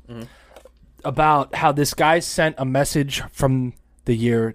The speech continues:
Speaker 2: twenty eighty-four or twenty eighty-two or something.
Speaker 1: Okay.
Speaker 2: Okay. And it's probably, it was one of those websites where it's all like, "This is for entertainment purposes." You know
Speaker 1: Yeah,
Speaker 2: what
Speaker 1: yeah,
Speaker 2: I mean?
Speaker 1: it's, uh, completely bullshit.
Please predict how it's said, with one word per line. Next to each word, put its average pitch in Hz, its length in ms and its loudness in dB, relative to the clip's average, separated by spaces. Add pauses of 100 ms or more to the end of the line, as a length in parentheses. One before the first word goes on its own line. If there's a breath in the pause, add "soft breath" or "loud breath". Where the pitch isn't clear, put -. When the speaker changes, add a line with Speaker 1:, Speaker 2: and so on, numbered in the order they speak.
(100)
Speaker 2:
twenty 127 460 -4
eighty-four 107 680 -10 (300)
or 98 280 -6
twenty 135 380 -8
eighty-two 104 540 -14
or - 180 -20 (120)
something. - 320 -16 (160)
Speaker 1:
Okay. 104 560 -20 (280)
Speaker 2:
Okay. 117 260 -4 (1000)
And 175 380 4 (760)
it's 196 180 4
probably, 208 300 4
it - 80 -2
was 185 180 2
one 208 120 2
of 196 60 6
those 143 140 4
websites 135 460 2
where 135 100 -2
it's 120 120 -4
all 131 140 4
like, 131 240 0
"This 277 220 0
is 151 80 -8
for 135 260 -2
entertainment 190 580 -2
purposes." - 680 -8
You 131 100 -10
know 151 80 2
Speaker 1:
Yeah, 143 60 4
Speaker 2:
what - 60 0
Speaker 1:
yeah, 135 60 0
Speaker 2:
I 139 40 0
mean? 139 120 0
Speaker 1:
it's, 147 100 -10
uh, 190 240 -4
completely 202 380 -6
bullshit. 107 340 -12